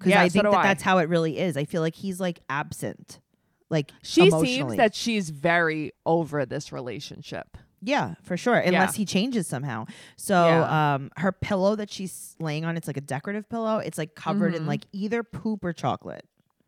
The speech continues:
Speaker 2: Uh, probably both.
Speaker 1: Okay. And her laundry's on the
Speaker 2: Mm-hmm.
Speaker 1: bed. I mean,
Speaker 2: Mm-hmm.
Speaker 1: I don't know. If M T V was filming at my house, I'd be like, "Can, can I just take the laundry off my bed before you film a scene of us?"
Speaker 2: They don't care.
Speaker 1: <laughs> No,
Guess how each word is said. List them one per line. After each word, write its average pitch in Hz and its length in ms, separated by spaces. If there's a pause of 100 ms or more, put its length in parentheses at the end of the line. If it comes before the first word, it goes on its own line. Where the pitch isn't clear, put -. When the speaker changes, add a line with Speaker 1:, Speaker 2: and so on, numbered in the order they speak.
(760)
Speaker 2:
Uh, 247 180
probably 247 300
both. - 420 (340)
Speaker 1:
Okay. 147 320
And 156 120
her 170 100
laundry's 190 440
on 175 120
the 170 60
Speaker 2:
Mm-hmm. 156 40
Speaker 1:
bed. 135 380 (480)
I 214 280
mean, - 160
Speaker 2:
Mm-hmm. - 100
Speaker 1:
I 277 120
don't 285 120
know. 190 200
If 196 80
M 233 160
T 320 100
V 294 140
was 233 160
filming 190 240
at - 60
my 160 100
house, 170 180
I'd 180 80
be 185 80
like, 180 160
"Can, 208 360
can 220 120
I 294 60
just 480 180
take 494 140
the 277 100
laundry 180 400
off 208 180
my 233 140
bed 214 240
before 175 540
you 185 160
film 175 280
a 165 60
scene 175 400
of 208 140
us?" 269 400 (360)
Speaker 2:
They 202 180
don't 311 240
care. 175 640
Speaker 1:
<laughs> - 200
No, 196 460